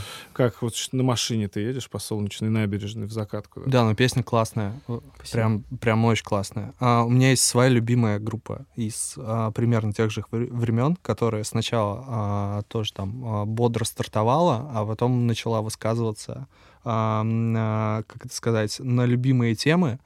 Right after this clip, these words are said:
Speaker 2: и делать все любимым образом. И там что-то там восемь тысяч просмотров на клипах, а, у них сейчас. Это гл-,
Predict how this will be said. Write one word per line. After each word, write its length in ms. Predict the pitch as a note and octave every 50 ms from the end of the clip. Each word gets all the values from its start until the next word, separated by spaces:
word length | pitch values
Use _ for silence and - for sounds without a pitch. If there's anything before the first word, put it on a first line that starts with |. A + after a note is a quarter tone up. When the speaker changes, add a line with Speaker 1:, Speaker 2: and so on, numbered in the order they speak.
| _ - - - - -
Speaker 2:
и 60 | A#2
делать 440 | A#2+ A#2 A#2 B2+ B2+ A#2+ A#2+ A2+ -
все 720 | - - - - - - B2 A#2+ A#2+ A#2 A#2 A2+ A2 A2 A2+
любимым 460 | A2 A2 A#2 A#2 A#2+ A#2+ A#2 A2+ A2+ B2
образом. 640 | D3+ E3 D3+ C#3 A#2+ A#2 A2+ G#2 G2+ G#2 - A#2 A2+
И 380 | A2+ A2+ A#2 A#2 A#2 A#2+ A#2 A2+
там 380 | - A2 G#2+ G#2+ G2 G2+ G2+ - - - - - -
что-то 320 | - - - G#2+ G#2 -
там 180 | - - F#2+ - - - - - - - - -
восемь 520 | A2+ A2 B2 D#3 E3+ D3+ - - C#3+ B2
тысяч 400 | - - A#2+ A#2 - - - -
просмотров 720 | - - - F#2+ - - A#2 A2+ A2+ G#2 - - - - -
на 80 | A2+ A2
клипах, 480 | - - G#2+ G#2+ G#2 - G#2 F#2+ - - - - -
а, 140 | G#2+ G#2
у 60 | G#2 G#2+
них 180 | A2 A2+ A2
сейчас. 500 | - - G#2+ - - A2+ A2 G#2+ - -
Это 200 | B2 A#2+ A#2 A#2+
гл-, 240 | A#2+ A#2 A#2+ A#2